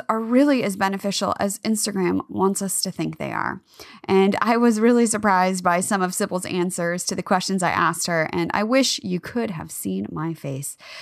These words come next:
But alas, it'll just be audio. But it'll be so good. It'll be so good. And before we get into the show, I want to remind you that show notes, fun links, free downloads, and the Body Nerds group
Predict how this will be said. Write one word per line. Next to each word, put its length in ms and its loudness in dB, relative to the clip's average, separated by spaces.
But 100 4
alas, 480 2
it'll 140 2
just 240 -2
be 100 -4
audio. 460 -4
But 100 2
it'll 180 0
be 120 4
so 260 -2
good. 400 -4
It'll 180 -6
be 120 -4
so 240 -8
good. 400 -8
And 300 2
before 340 4
we 120 2
get 140 2
into 220 2
the 100 0
show, 220 0
I 140 0
want 160 2
to 40 2
remind 460 2
you 200 0
that 340 0
show 280 0
notes, 360 2
fun 260 0
links, 360 -4
free 260 -2
downloads, 580 0
and 240 2
the 60 4
Body 320 2
Nerds 280 -4
group 300 -4